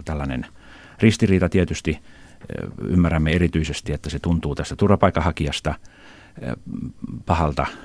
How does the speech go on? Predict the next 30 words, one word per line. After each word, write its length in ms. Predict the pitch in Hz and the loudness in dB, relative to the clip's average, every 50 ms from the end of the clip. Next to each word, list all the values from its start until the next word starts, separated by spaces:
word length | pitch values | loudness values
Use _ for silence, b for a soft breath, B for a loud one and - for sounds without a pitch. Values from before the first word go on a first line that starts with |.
| B - | B -4
Hän 180 | 87 90 82 | 0 0 2
ajattelee, 460 | 78 78 76 - - - 78 76 76 | 2 0 -2 -4 -4 -4 -4 -2 -2
että 140 | 73 - - | -2 -2 0
hän 160 | 95 104 101 | 2 4 6
on 80 | 98 90 | 6 4
kristitty, 460 | - 101 92 - - 87 - - 82 | 4 2 2 2 0 -2 -2 -2 0
hänet 220 | 85 82 82 - - | 0 0 0 0 0
on 80 | 82 | 0
kastettu 460 | 82 92 - - - 80 - - 76 | 0 0 0 0 -2 -6 -6 -4 -4
ja 60 | 76 76 | -2 0
hän 120 | 80 78 | 0 0
haluaa 320 | 78 80 78 76 73 73 - | 0 0 0 0 -2 -4 -4
kristittynä 480 | - 85 - - - - - 71 73 | -4 -4 -4 -6 -8 -8 -6 -4 -2
elää. 360 | - 98 104 90 78 67 - - B B B B B B B B B B B B | 2 2 2 4 2 2 0 -4 B B B B B B B B B B B B
Ja 80 | - - | -6 -4
sitten 300 | - 80 - - 80 71 | -2 -2 -2 0 0 0
päätös 520 | - 78 73 71 - - - - - B B B B B - - | 2 0 0 0 -2 -6 -6 -8 -10 B B B B B -8 -6
toteaa, 420 | 78 - - 73 73 69 65 67 | -6 -4 -2 -4 -4 -4 -4 -6
että 260 | - - - - 71 B B B B B B B B B B B - - | -8 -8 -6 -6 -6 B B B B B B B B B B B -6 -6
et 300 | - - - - - - - - | -4 -4 -6 -10 -14 -14 -12 -4
kristitty 380 | - 98 95 - 104 - - 76 | -2 -2 0 0 0 2 2 2
olekaan. 540 | 78 73 - - - - - - - - B B B B B B B B B B - | 2 0 -2 -4 -8 -10 -8 -8 -8 -10 B B B B B B B B B B -2
Ja 80 | - - | 0 4
tietysti 220 | - 107 - 101 | 4 4 4 2
sitten 180 | 98 - 113 113 | 2 4 6 8
myös 360 | 113 101 85 - - - - - - - - | 8 8 6 4 2 -4 -8 -10 -14 -14 -8
se 160 | - - 101 | -2 0 2
on, 180 | 95 92 90 85 | 4 4 4 2
ö, 40 | - B B B B B B B B B B - - - - | 0 B B B B B B B B B B -16 -12 -4 4
meille 320 | - 110 104 92 76 69 | 6 8 8 8 6 4